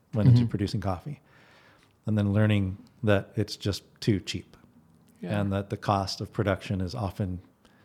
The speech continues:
Speaker 1: a little bit or a lot higher than what people are selling it for.
Speaker 3: Mm-hmm.
Speaker 1: Six out of seven years for decades, for generations.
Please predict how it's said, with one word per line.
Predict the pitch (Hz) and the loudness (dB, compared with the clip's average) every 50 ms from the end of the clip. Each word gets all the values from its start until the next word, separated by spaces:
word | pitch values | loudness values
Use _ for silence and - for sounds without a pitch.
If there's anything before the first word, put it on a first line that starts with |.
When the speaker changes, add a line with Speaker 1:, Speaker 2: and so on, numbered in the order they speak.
| _ _ - | _ _ -6
Speaker 1:
a | 101 | -2
little | 98 107 101 98 | 0 2 2 4
bit | 92 104 101 - - | 2 2 2 0 0
or | 113 101 | 0 2
a | 98 | 2
lot | 92 92 92 95 | 2 2 0 -2
higher | - - 101 95 95 95 95 92 | 0 0 2 2 2 0 0 -2
than | 90 92 92 90 90 95 | -2 -2 -4 -4 -4 -4
what | 95 92 98 98 - - | -2 -2 -2 -2 -4 -6
people | - 104 - 101 | -8 -6 -4 -6
are | 92 90 | -6 -4
selling | - - 98 92 90 90 | -2 -2 -2 -2 -4 -6
it | - | -10
for. | - - 135 123 - - - _ _ _ 185 | -10 -10 -10 -10 -12 -16 -20 _ _ _ -6
Speaker 3:
Mm-hmm. | 127 107 127 123 117 107 - - | -4 -2 -4 -4 -6 -8 -10 -8
Speaker 1:
Six | - - 120 - - - - - - | -2 0 0 -2 -2 -6 -10 -8 -4
out | - 98 95 | -2 -2 -2
of | 92 - | -2 0
seven | - 110 101 98 95 92 | 0 0 0 0 -2 -2
years | 90 87 85 - - - - - _ _ _ _ _ _ _ _ - | -4 -4 -6 -8 -12 -14 -16 -18 _ _ _ _ _ _ _ _ -12
for | - - 95 92 87 - - - - | -6 -4 -4 -4 -4 -8 -14 -4 -4
decades, | 101 90 - - 95 87 - - - - | -2 -2 -2 -6 -10 -10 -10 -14 -14 -8
for | - 101 | -8 -8
generations. | 90 - 110 101 90 90 90 90 82 - - 131 135 139 - | -6 -4 -4 -2 -2 -2 -4 -6 -6 -8 -10 -12 -14 -14 -16